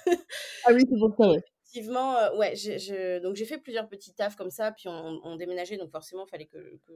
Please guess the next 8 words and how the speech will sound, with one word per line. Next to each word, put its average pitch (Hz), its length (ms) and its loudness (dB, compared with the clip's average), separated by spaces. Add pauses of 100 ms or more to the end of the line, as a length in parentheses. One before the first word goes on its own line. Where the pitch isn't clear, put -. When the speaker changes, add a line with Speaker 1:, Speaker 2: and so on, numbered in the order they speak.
(140)
Speaker 1:
je - 100 -20
travaille 165 240 -16
un 160 100 -18
petit - 200 -20
peu, 185 220 -16
tout - 100 -20
ça. 240 260 -10 (760)
Hem, 180 840 -4